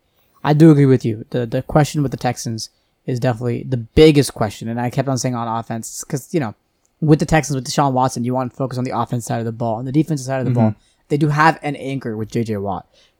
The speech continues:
Speaker 1: But still, one player, however dominant, is not good enough. We've learned that with Aaron Donald. We've learned that with J J Watt.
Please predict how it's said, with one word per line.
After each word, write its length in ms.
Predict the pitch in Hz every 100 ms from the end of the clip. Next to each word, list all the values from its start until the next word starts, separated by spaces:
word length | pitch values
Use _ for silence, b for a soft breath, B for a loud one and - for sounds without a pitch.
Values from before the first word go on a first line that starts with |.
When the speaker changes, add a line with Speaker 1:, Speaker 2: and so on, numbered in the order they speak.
| -
Speaker 1:
But 100 | 127
still, 260 | - 120
one 280 | 110 143 170
player, 480 | - 175 151 113 104 _ _ _ _
however 340 | - 151 180
dominant, 500 | 165 165 180 143 117
is 140 | 104 120
not 260 | 131 123
good 160 | 147 123
enough. 400 | 113 101 - -
We've 240 | 127 131 127
learned 300 | 123 135 135
that 120 | 123
with 100 | 113
Aaron 240 | 113 110 110
Donald. 360 | 120 127 131
We've 140 | 120 117
learned 160 | 117
that 100 | 117
with 120 | 113
J 80 | 110
J 140 | 107 104
Watt. 300 | 95 87